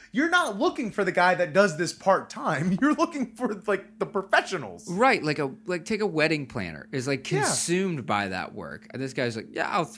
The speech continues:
Speaker 2: I'll throw your catering. I'll cater
Speaker 1: Yeah,
Speaker 2: your
Speaker 1: yeah, I can.
Speaker 2: fucking event or whatever."
Speaker 1: When do you need
Speaker 2: When
Speaker 1: it?
Speaker 2: is, yeah.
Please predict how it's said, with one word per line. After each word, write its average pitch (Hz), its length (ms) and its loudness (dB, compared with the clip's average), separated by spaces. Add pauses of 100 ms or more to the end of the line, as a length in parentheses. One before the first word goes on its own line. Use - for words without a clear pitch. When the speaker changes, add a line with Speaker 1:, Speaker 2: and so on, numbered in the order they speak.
Speaker 2:
I'll 165 140 0
throw 120 200 -4
your 95 160 -2 (160)
catering. 95 460 -8
I'll 127 140 -8
cater 110 300 -6
Speaker 1:
Yeah, 98 60 -2
Speaker 2:
your 98 80 -4
Speaker 1:
yeah, 240 160 6
I 214 60 4
can. 214 140 -4
Speaker 2:
fucking 120 300 0
event 107 280 -2
or 92 80 -8
whatever." 98 440 -4
Speaker 1:
When 165 160 0
do 196 60 2
you 208 60 2
need 220 100 2
Speaker 2:
When 175 100 6
Speaker 1:
it? 185 100 4
Speaker 2:
is, - 100 -10
yeah. 117 240 0